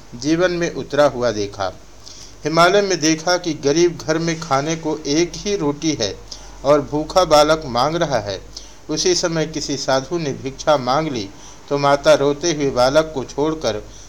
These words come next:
वह रोटी साधु के झोले में दे देगी। इसी प्रकार नर्मदा किनारे मंडला जिले में आप किसी घर के सामने जाकर "नर्मदे हर" कहेंगे, तो माता आकर कहेगी, "महाराज, घर में कुछ है नहीं।"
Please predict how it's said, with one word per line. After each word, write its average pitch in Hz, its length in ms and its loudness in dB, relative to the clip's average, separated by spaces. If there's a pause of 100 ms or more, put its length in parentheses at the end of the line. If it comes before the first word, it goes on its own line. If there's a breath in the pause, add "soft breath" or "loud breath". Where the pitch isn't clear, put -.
(140)
वह 139 160 4
रोटी 151 380 0
साधु 135 420 0
के 156 160 -4
झोले 143 380 -4
में 131 160 -6
दे 123 140 -2
देगी। 104 400 -6 (680 loud breath)
इसी 170 200 4
प्रकार 196 400 4
नर्मदा 160 440 2
किनारे 160 420 2
मंडला 151 420 0
जिले 151 320 -2
में 110 200 -8 (500 loud breath)
आप 147 220 4
किसी 170 260 -2
घर 160 240 0
के 165 180 -2
सामने 151 420 0
जाकर 143 380 2
"नर्मदे 139 540 0
हर" 139 180 2
कहेंगे, 120 560 -4 (560 loud breath)
तो 147 120 0
माता 139 360 2
आकर 139 420 0
कहेगी, 113 500 -6 (280)
"महाराज, 139 440 4 (480 loud breath)
घर 175 220 0
में 175 220 -4
कुछ 165 240 -6
है 135 280 0
नहीं।" 104 280 -8